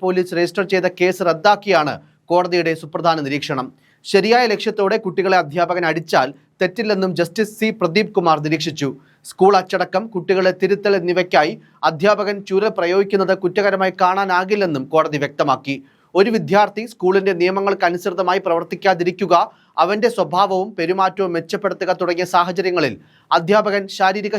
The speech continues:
ശിക്ഷ നൽകിയാൽ അതിനെ കുറ്റമായി കാണാൻ കഴിയില്ല. എന്നാൽ അധ്യാപകന്റെ പ്രവൃത്തി സത്യസന്ധമാണോ അല്ലയോ എന്ന് ഉറപ്പാക്കേണ്ടതുണ്ട്. വിദ്യാർത്ഥിയെ മെച്ചപ്പെടുത്താനോ തിരുത്താനോ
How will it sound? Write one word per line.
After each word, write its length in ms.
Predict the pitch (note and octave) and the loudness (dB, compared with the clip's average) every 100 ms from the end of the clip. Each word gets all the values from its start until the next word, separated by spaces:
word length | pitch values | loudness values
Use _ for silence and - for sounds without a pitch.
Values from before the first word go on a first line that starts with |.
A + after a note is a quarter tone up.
| G#3 | -6
ശിക്ഷ 220 | E3 - F#3 | -8 -4 -2
നൽകിയാൽ 360 | F3+ F3+ D3 D3+ - - E3+ | 0 2 2 2 -8 -2 -2
അതിനെ 200 | F3+ F3+ | 0 -4
കുറ്റമായി 400 | F#3 F#3 G3+ F#3+ F#3 | -6 -6 -2 -2 0
കാണാൻ 240 | F3 E3+ E3 D#3+ | 0 0 -2 -2
കഴിയില്ല. 340 | C#3+ C#3 B2 B2+ - _ D3+ | -2 -4 -4 -6 -10 _ -4
എന്നാൽ 220 | D#3+ F3 G3+ D3+ | 2 2 2 -2
അധ്യാപകന്റെ 540 | B2+ F3 F#3+ F#3 F3+ E3+ | 0 0 2 -2 -4 -2
പ്രവൃത്തി 380 | E3+ F3+ F3+ A#2+ - _ _ - | -2 -2 -2 -6 -8 _ _ -2
സത്യസന്ധമാണോ 680 | F#3 A#3 A3+ G#3 G3+ G3 F#3 | -2 -2 -2 0 2 2 2
അല്ലയോ 260 | E3+ F#3+ F#3 | 0 0 0
എന്ന് 120 | E3+ D#3+ | 0 0
ഉറപ്പാക്കേണ്ടതുണ്ട്. 760 | D#3+ F3+ E3+ E3+ D3+ B2+ B2 B2 _ _ _ | 0 0 0 -2 -2 -4 -4 -6 _ _ _
വിദ്യാർത്ഥിയെ 520 | E3+ D#3 A3+ A#3 A3+ G#3 | 0 4 2 2 -2 -4
മെച്ചപ്പെടുത്താനോ 680 | F#3 F3+ G3+ G#3 F3 F#3 F#3+ G#3 | -4 -4 -2 -2 0 0 0 -4
തിരുത്താനോ 460 | F#3+ G#3+ - A3 | -6 -4 0 0